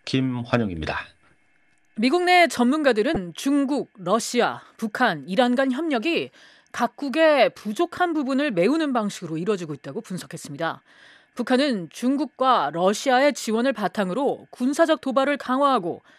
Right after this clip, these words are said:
Speaker 2: 제재를 회피하고 있다고 지적했습니다. 이주홍 기자가 보도합니다.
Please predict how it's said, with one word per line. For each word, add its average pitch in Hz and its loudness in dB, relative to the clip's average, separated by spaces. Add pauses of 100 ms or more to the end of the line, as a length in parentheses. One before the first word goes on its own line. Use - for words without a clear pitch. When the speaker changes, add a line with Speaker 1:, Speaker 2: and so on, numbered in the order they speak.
(200)
Speaker 2:
제재를 269 4 (140)
회피하고 311 4
있다고 208 -2
지적했습니다. 156 -10 (460)
이주홍 285 0
기자가 208 -2
보도합니다. 147 -6